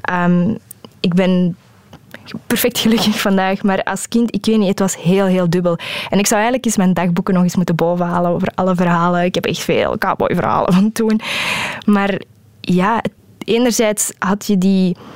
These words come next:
die, die jongetjes die je dan inderdaad plaagde of pestte voor, eh,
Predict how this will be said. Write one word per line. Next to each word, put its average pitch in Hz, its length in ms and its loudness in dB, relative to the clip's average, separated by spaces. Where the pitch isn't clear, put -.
die, 190 340 2
die 190 160 2
jongetjes 202 460 2
die 185 140 2
je 185 60 2
dan 180 180 2
inderdaad 175 680 0
plaagde 196 640 0
of - 220 -4
pestte 190 360 0
voor, 175 320 2
eh, - 220 -2